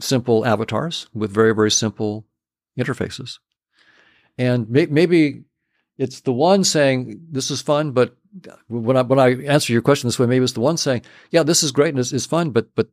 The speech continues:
there's so much more to explore in different dimensions. Now, I haven't lost whatever I learned in this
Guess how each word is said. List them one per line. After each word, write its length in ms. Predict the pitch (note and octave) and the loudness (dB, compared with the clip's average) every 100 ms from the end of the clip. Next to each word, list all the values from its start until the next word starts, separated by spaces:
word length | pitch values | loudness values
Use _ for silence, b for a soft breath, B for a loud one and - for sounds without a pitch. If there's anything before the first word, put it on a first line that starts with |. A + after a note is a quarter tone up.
| _ _ - | _ _ -8
there's 220 | A#2 - | -6 -4
so 80 | A2+ | -4
much 180 | G#2 | -4
more 160 | A2 G#2+ | -4 -4
to 140 | G#2 | -6
explore 360 | G2 - A#2+ C#3+ | -10 -4 -2 0
in 60 | A2 | -2
different 280 | G2 G#2 G2 | -4 -8 -6
dimensions. 520 | G#2+ C3+ G2 F2+ - | -6 -6 -8 -10 -6
Now, 80 | G2 | -2
I 80 | |
haven't 220 | A2+ A#2+ G2+ | 0 0 2
lost 400 | G#2+ D#3+ - - | 4 2 0 0
whatever 340 | G#2 G2+ G#2 | 2 4 4
I 60 | G2 | 4
learned 300 | G#2+ G#2+ G2 | 2 0 0
in 100 | G2 | 0
this 400 | C#3+ - - | 2 0 -4